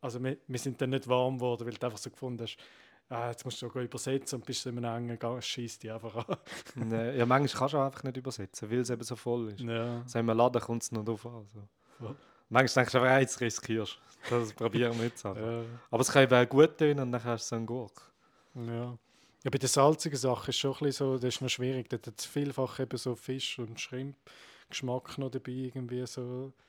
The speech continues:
Speaker 1: Da, also bei den Chips auch, dort hast du auch meistens irgendwie noch so Meeresfrüchte und, ja.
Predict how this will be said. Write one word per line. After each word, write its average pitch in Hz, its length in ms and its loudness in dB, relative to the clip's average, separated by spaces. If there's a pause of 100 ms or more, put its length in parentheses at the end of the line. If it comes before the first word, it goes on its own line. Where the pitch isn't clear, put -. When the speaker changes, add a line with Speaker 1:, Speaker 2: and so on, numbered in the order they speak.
(300)
Speaker 1:
Da, 123 200 -12
also 117 200 -4
bei 120 100 -10
den 110 140 -10
Chips - 380 -4
auch, 123 180 -4
dort - 220 -12
hast 123 140 -8
du 131 60 -8
auch 117 40 -8
meistens 123 440 -10
irgendwie 123 240 -8
noch 117 120 -10
so 117 320 -16 (800)
Meeresfrüchte 120 920 -10
und, 117 200 -14 (140)
ja. 117 200 -8